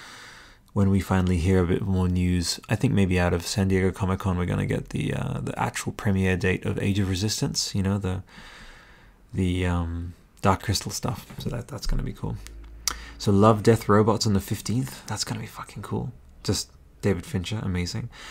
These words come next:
Games Developers Conference, G D C, eighteenth. Google has an event coming up on the nineteenth.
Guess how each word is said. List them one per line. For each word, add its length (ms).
Games 240
Developers 360
Conference, 520
G 80
D 100
C, 320
eighteenth. 580
Google 280
has 180
an 60
event 280
coming 260
up 120
on 80
the 80
nineteenth. 640